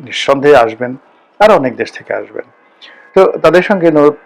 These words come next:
নতুন সরকার প্রধানের আলাপ আলোচনা, তাদের প্রোটোকল, এগুলো নিয়ে, আহ, দূতাবাসগুলোতে ব্যাপক আলাপ আলোচনা হবে। তারপর,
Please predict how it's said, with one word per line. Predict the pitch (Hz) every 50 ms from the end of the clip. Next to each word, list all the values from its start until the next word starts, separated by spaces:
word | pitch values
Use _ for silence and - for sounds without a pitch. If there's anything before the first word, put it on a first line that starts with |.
| _ -
নতুন | 151 139 143 - 185 165 139 123
সরকার | - - 131 - 147 123
প্রধানের | 117 - 131 113 113 120 127 120 110 -
আলাপ | - 135 127 131 131 113 131
আলোচনা, | 113 113 113 - - 123 117 117
তাদের | - 120 113 117 110 -
প্রোটোকল, | - 123 - - 117 113 - 120 113 113 113 113 - _ _ _ _ _ _ _ _ _ _ _ _
এগুলো | 160 147 156 175 185
নিয়ে, | 180 185 165 131 135
আহ, | 170 208 - - _ _ _ - 143 131 127 127 123 123
দূতাবাসগুলোতে | 123 131 135 - 143 127 131 135 123 117 - 120 117 113 120
ব্যাপক | 110 123 120 - - 156 -
আলাপ | 123 120 117 113 - 113
আলোচনা | 110 110 - - - - 107
হবে। | - - 131 143 175 - - _ _ _ _ _ _ _ _ _ _ _ _ _ _ _ _ _ _ _ -
তারপর, | 131 143 147 160 165 - 180 170 165 156 151 151